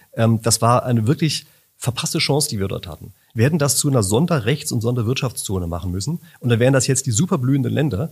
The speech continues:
und dann würden wahrscheinlich alle aus dem ehemaligen Westdeutschland darüber gehen. Ja? Und so haben wir das einfach abgewürgt, indem wir einfach diesen Wettbewerbsnachteil, den wir im Westen hatten, einfach drüber gestülpt haben. Und das Gemeine bei sowas ist, wenn ich das kurz ergänzen darf,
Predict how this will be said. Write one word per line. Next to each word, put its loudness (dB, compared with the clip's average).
und 0
dann 4
würden 2
wahrscheinlich -2
alle 0
aus -4
dem -4
ehemaligen 0
Westdeutschland -2
darüber -2
gehen. -12
Ja? -6
Und 0
so 4
haben 4
wir -2
das 2
einfach -2
abgewürgt, 0
indem 2
wir 4
einfach 0
diesen 0
Wettbewerbsnachteil, 0
den -2
wir -2
im -6
Westen -2
hatten, -4
einfach -6
drüber -4
gestülpt -10
haben. -20
Und 2
das 2
Gemeine 4
bei 2
sowas -2
ist, -4
wenn -2
ich -2
das -2
kurz 0
ergänzen 0
darf, -4